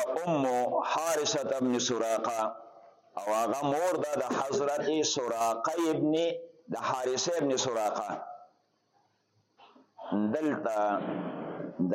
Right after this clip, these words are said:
راوی نه لږه غوندې غلطیه شوې ده، ښه؟ ګورې، دا د الله کتاب دی چې په هغې کې یو زور او زیر غلطیانې. د الله د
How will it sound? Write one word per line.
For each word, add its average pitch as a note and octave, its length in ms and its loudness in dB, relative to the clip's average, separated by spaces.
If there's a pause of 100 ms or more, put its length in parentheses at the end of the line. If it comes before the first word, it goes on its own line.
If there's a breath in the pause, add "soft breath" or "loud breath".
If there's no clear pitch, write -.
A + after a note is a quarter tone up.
(140)
راوی C3+ 320 2
نه C3 140 2
لږه A#2+ 440 2
غوندې G#2+ 360 2
غلطیه F#2+ 460 2
شوې F2+ 380 0
ده، E2+ 80 2
ښه؟ A2+ 200 -2 (1200)
ګورې، G2 320 0 (100)
دا B2+ 180 0
د G#2+ 80 0
الله A2 480 2 (480)
کتاب B2+ 380 -2 (140)
دی G2 180 4 (760)
چې A2 100 -2 (100)
په G2+ 160 -2
هغې C3 280 2 (120)
کې B2+ 140 2 (320)
یو D#3+ 140 2 (140)
زور C#3 340 2
او A#2+ 160 0
زیر A2+ 260 2
غلطیانې. F#2+ 680 2 (2250)
د D2+ 160 -2
الله G#2+ 440 2
د - 100 -2